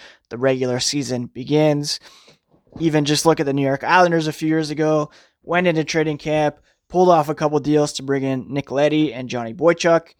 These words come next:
Boom, things could change just like that, even after training camp starts. So until puck drops on opening night, I'm going to reserve judgment on this team. At the moment, not as strong as I would like it to be. There are things I very much do like.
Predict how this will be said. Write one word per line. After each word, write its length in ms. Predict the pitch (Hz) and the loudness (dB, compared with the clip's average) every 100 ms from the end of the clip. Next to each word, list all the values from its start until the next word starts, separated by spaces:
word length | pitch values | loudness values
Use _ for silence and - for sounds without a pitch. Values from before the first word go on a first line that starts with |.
| _ _ - | _ _ -4
Boom, 260 | 160 131 | -2 -2
things 320 | - - 143 135 | -4 -4 -2 -2
could 160 | 135 | -6
change 380 | - 135 135 120 | -4 -4 -4 -4
just 200 | 151 143 | -2 0
like 180 | 143 113 | -2 -2
that, 280 | 135 127 - | -2 -2 -4
even 300 | 160 147 135 | -4 -4 -2
after 340 | 127 135 131 | -2 -4 -10
training 320 | 127 127 123 | -12 -10 -10
camp 260 | 113 117 113 | -12 -12 -12
starts. 480 | - 113 101 - - | -12 -12 -12 -16 -16
So 400 | - 147 143 139 - - _ | 0 4 4 2 -6 -20 _
until 340 | - 139 208 220 | -14 4 6 6
puck 320 | 220 202 - | 6 2 2
drops 360 | 170 170 175 - | 4 6 6 2
on 160 | 139 | -2
opening 360 | 123 143 131 123 | -4 -8 -8 -2
night, 300 | 151 165 - _ _ _ - | 0 0 -2 _ _ _ -14
I'm 100 | 135 | -4
going 200 | 139 135 | -2 0
to 40 | |
reserve 420 | 127 131 131 127 | -2 -2 -2 -4
judgment 480 | 123 160 160 165 160 _ _ _ _ _ _ _ _ _ - | 2 4 4 0 -4 _ _ _ _ _ _ _ _ _ 0
on 180 | 147 160 | 2 2
this 140 | 160 | 0
team. 340 | - 165 165 165 | -4 0 0 -2
At 200 | - 170 | 0 2
the 60 | 165 | 4
moment, 400 | 160 165 165 160 _ _ _ - | 4 4 2 -4 _ _ _ -2
not 260 | 151 160 | 4 4
as 120 | 139 - | 4 -2
strong 400 | - 151 156 147 | 2 4 4 2
as 100 | 135 | -2
I 80 | |
would 160 | 123 120 | -2 0
like 220 | 165 190 | 0 0
it 100 | 196 | -4
to 80 | - | -6
be. 320 | 170 180 180 _ _ _ | -2 0 -2 _ _ _
There 140 | - 143 | -2 0
are 160 | 151 | 2
things 320 | 151 147 151 135 | 0 -4 -2 -2
I 80 | |
very 240 | 127 139 135 | 0 0 2
much 320 | 131 123 - | 0 -2 -2
do 160 | 156 208 | 2 6
like. 420 | 202 202 - | 6 6 0